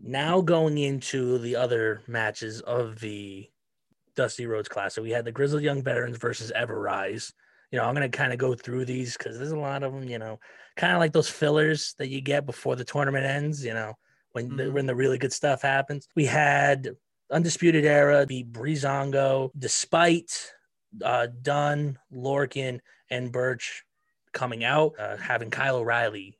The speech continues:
Speaker 1: attacked at ringside. Guys, I'll tell you right now, the booking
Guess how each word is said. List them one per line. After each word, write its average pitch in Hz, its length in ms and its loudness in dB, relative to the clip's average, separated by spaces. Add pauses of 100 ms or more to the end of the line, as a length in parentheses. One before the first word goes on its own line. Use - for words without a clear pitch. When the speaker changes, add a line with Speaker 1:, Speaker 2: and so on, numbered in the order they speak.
(120)
Speaker 1:
attacked - 400 -4
at 98 120 -6
ringside. 101 540 -8 (160)
Guys, 139 320 2
I'll 156 120 2
tell 185 180 4
you 170 120 4
right 156 200 4
now, 139 480 -2
the 123 560 -8 (140)
booking 147 540 0